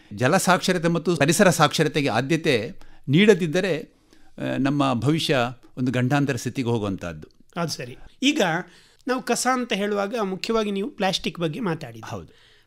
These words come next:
Speaker 2: ಪ್ಲಾಸ್ಟಿಕ್ ಅನ್ನೋದು ಬಹಳ ಮುಖ್ಯವಾದಂಥ ಒಂದು ಕಸದ ಒಂದು, ಆ, ಬಹುಶಃ ಎಪ್ಪತ್ತು ಎಂಬತ್ತು ಪರ್ಸೆಂಟ್ಗಿಂತ ಹೆಚ್ಚು ಭಾಗ ಇರಬಹುದು.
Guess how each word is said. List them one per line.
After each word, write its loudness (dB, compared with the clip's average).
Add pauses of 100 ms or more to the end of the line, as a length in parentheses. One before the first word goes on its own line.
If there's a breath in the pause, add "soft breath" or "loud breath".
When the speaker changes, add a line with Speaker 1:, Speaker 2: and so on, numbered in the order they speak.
Speaker 2:
ಪ್ಲಾಸ್ಟಿಕ್ -2
ಅನ್ನೋದು 0
ಬಹಳ 2
ಮುಖ್ಯವಾದಂಥ -2
ಒಂದು -6
ಕಸದ -2
ಒಂದು, -4 (460 soft breath)
ಆ, -4
ಬಹುಶಃ 0 (360)
ಎಪ್ಪತ್ತು -2
ಎಂಬತ್ತು 2
ಪರ್ಸೆಂಟ್ಗಿಂತ -2
ಹೆಚ್ಚು 2
ಭಾಗ 4
ಇರಬಹುದು. 2